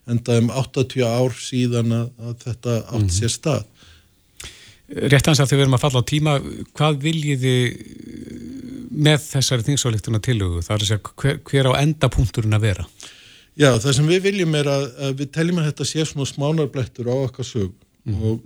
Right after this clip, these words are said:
Speaker 1: það eru margir slíkir sem við höfum verið að rannsaka og skoða,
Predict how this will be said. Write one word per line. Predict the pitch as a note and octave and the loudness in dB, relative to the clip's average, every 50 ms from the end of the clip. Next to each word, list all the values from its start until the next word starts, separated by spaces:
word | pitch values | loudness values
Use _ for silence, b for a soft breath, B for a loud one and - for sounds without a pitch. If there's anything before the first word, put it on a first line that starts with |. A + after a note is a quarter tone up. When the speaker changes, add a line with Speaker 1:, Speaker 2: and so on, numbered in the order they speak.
| - _ - | -14 _ -6
Speaker 1:
það | - B2+ B2+ C3 | 0 2 2 4
eru | C3 C3 | 4 4
margir | C3 C3 C3 C#3 C3+ - _ _ - C3 C3 A#2+ | 4 4 2 2 0 -4 _ _ -6 -4 -2 -2
slíkir | - - C3+ C#3 C3 - - C3+ | -4 -4 -4 -6 -4 -4 -4 -4
sem | - - C3+ C3 | -4 -2 -2 0
við | C3 B2+ B2 | 2 2 2
höfum | C3 C3 B2+ B2 | 2 2 0 0
verið | C3 B2+ B2 A#2+ B2 A#2+ | 0 0 0 0 0 0
að | A#2 | 0
rannsaka | B2 C3+ C#3+ C3 - - D3+ C#3 - - C#3+ C#3 | 0 0 -2 -4 -6 -6 -8 -8 -6 -4 -2 -2
og | B2 A2+ - | 0 -2 -2
skoða, | - - _ B2 B2 B2+ C3 B2+ D3 | -6 -8 _ -2 0 0 0 -2 -6